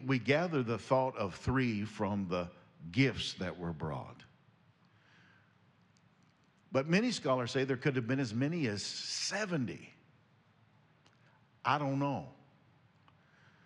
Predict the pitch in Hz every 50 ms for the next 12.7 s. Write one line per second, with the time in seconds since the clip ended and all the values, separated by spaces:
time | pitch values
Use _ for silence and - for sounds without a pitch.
0 | _ - _ _ - - 139 131 127 110 180 247 285 - - - 196 156 139 120
1 | 127 127 123 - 143 135 131 131 120 - - - - - 175 214 247 254 226 180
2 | 143 123 101 87 85 85 90 110 113 107 - - - - - _ _ _ _ _
3 | _ _ _ _ _ _ - 107 98 - 131 131 127 127 - - 170 202 226 220
4 | 170 139 131 123 123 123 127 123 120 - - - - - _ - _ _ _ _
5 | _ _ _ _ _ _ _ _ _ _ _ _ _ _ _ _ _ _ _ -
6 | - - 160 151 147 135 127 131 123 110 92 110 123 120 123 117 - 120 98 98
7 | 127 160 165 147 123 - - - - - - - - - - - - _ _ _
8 | _ _ _ _ - - - - _ _ _ _ _ _ _ _ _ _ - _
9 | _ - - 127 127 113 120 98 104 101 98 - - - - _ - - - -
10 | - 131 123 127 120 - - - - 113 87 80 73 - - - - - - -
11 | _ _ _ _ _ _ _ _ _ _ _ _ - _ _ _ _ - 80 90
12 | 110 101 92 80 - 65 60 - - - - - -